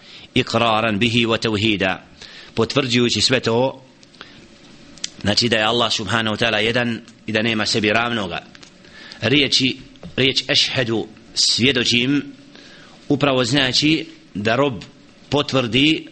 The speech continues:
svojim srcem da je Allah subhanahu wa ta'ala istinski Bog,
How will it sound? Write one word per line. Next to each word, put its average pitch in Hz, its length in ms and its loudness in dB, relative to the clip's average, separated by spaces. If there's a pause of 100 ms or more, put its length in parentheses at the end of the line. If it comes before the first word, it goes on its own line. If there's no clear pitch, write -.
(380)
svojim 127 500 2
srcem 117 520 0 (360)
da 110 120 0
je 113 100 2
Allah 123 300 0
subhanahu 123 540 -2
wa 117 220 0
ta'ala 120 340 0
istinski 120 500 0
Bog, 135 380 0